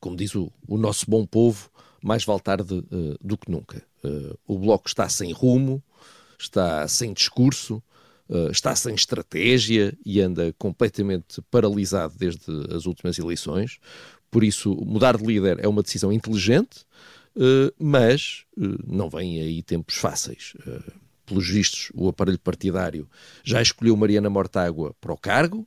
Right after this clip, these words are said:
eh, eh, e isso, enfim, pode trazer alguns problemas. Eh, Mariana Mortágua é mais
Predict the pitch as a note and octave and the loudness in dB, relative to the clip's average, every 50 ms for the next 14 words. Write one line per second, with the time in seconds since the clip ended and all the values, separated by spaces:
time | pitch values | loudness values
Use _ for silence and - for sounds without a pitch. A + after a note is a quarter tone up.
0 | _ - - E2 D#2 D2+ - - - B2+ - F#2 E2 - - - - A#2 A2 B2+ | _ -10 -8 -8 -8 -8 -10 -12 -14 -10 -8 -8 -8 -8 -8 -6 -4 -2 -2 -2
1 | - - - - - - _ _ _ _ - - G#2+ - - D3+ - _ _ _ | -4 -6 -12 -14 -18 -20 _ _ _ _ -18 -18 -16 -16 -16 -18 -18 _ _ _
2 | _ _ - - - - - - C3+ - - B2 A#2+ D3+ D3+ D3 C#3 C3 D3+ - | _ _ -20 -20 -20 -8 0 2 2 2 4 2 4 6 6 6 6 4 2 -2
3 | - - C#3 A#2+ A2 A2 G2 D2+ C2+ C2+ - - - - E2+ D#2+ D#2 D2+ D2+ - | 0 0 2 6 6 6 4 4 -2 -10 -12 -12 -10 -8 -6 -6 -6 -6 -6 -8
4 | - - F2+ F#2 F#2 G2+ G#2 G#2 G#2 G2+ G2+ G2+ F#2+ - A2 G2+ G2 F2 D#2+ E2+ | -10 -8 -6 -2 0 2 2 2 2 2 0 0 2 2 0 0 0 -2 -4 -6
5 | D#2 - _ - - _ _ - - G#2+ G#2+ F#2+ G2 G2+ G#2 G#2 F#2+ F#2 F2+ - | -8 -8 _ -20 -20 _ _ -2 0 0 2 2 0 -2 0 -2 -2 -4 -4 -6
6 | - - - | -8 -10 -10